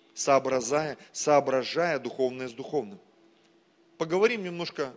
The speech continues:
о душевных дальше, да? Душевный человек не принимает того, что от Духа Божьего,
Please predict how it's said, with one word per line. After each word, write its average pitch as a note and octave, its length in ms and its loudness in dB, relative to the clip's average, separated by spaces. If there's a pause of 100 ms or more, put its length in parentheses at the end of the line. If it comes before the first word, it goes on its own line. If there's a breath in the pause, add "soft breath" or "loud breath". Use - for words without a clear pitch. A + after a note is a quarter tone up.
о B2 80 -8
душевных A2 520 -6
дальше, A2 320 -4
да? G#2+ 160 -8 (600 loud breath)
Душевный C#4 480 0
человек C4+ 600 -2 (1000)
не C#3 160 -2
принимает G#3 800 0
того, B2 240 -2
что A#2+ 240 -2
от A#2+ 100 -6
Духа A#2+ 240 -8
Божьего, A2 460 -6